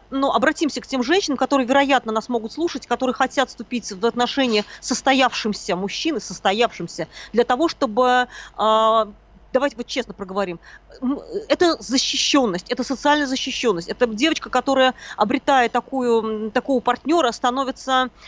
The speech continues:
а, не то чтобы даже более богатой, но у неё есть уверенность в завтрашнем дне. Она знает, что у неё что-то там, кто-то стоит за её спиной, кто-то сильный, опытный, кто-то ей поможет. И, правда, соверш-, с-, современная женщина, не все настолько, э,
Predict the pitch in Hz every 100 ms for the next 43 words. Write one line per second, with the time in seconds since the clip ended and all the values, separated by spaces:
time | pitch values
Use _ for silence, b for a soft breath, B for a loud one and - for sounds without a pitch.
0 | B 233 240 302 466 294 277 233 262 220
1 | 233 226 226 185 185 233 269 294 277 -
2 | 247 202 247 226 196 214 214 - 202 175
3 | 180 151 - B 214 233 240 254 269 285
4 | - 254 240 226 247 233 - 233 - -
5 | 196 - 294 269 240 233 202 214 220 -
6 | 214 196 208 196 202 254 277 285 - 226
7 | - 220 220 208 B - 247 220 220 226
8 | 214 196 160 - - B B B 262 262
9 | 262 269 220 - 349 381 - - 254 285
10 | 277 - 220 - 226 262 302 330 294 294
11 | 285 285 277 403 - 294 - B B 285
12 | 320 - - 381 302 277 294 - 302 -
13 | 285 269 262 254 247 b b